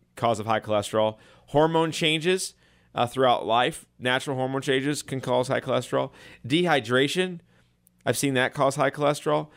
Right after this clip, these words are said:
And then lack of sleep. Lack of sleep causes high cholesterol. You guys, eighty percent of our cholesterol comes from our own liver. And so if the liver is trying to produce cholesterol, do you think our body's trying to hurt us or is it trying to help us?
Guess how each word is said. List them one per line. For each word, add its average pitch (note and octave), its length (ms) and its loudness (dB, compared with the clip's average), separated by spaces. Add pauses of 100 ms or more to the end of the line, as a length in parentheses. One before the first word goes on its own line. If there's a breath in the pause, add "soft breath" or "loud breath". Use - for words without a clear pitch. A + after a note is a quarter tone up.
(220 loud breath)
And C#3 160 2
then C#3 120 2
lack C3 300 2
of A2+ 120 -6
sleep. A2+ 420 -4 (600)
Lack B2 200 0
of A#2 100 -2
sleep - 280 -2
causes F#2+ 320 -2
high F#2 140 -2
cholesterol. - 540 -4 (380 loud breath)
You B2 100 -2
guys, C3 300 2
eighty D#3+ 180 0
percent D3+ 300 -2
of C#3 80 -2
our B2+ 80 2
cholesterol C3+ 540 0
comes C3+ 280 -4
from A#2+ 240 -2
our A#2 100 2
own A2 220 2
liver. G#2+ 340 0
And G2 120 -6
so A2+ 200 2
if A2 120 -4
the A2 100 0
liver C#3+ 460 2 (400 loud breath)
is A#2+ 120 0
trying C3+ 200 0
to B2+ 60 -2
produce A#2+ 260 -6
cholesterol, C#3 420 0
do A2+ 60 2
you A#2+ 60 -2
think B2+ 120 0
our A#2+ 60 4
body's A#2 260 2
trying A2+ 220 -4
to F#2 100 -4
hurt D3 240 2
us G3+ 300 -2 (600 soft breath)
or B2 100 0
is B2+ 100 0
it - 40 -12
trying B2+ 140 0
to G#2+ 80 -2
help G2+ 320 -2
us? - 380 -16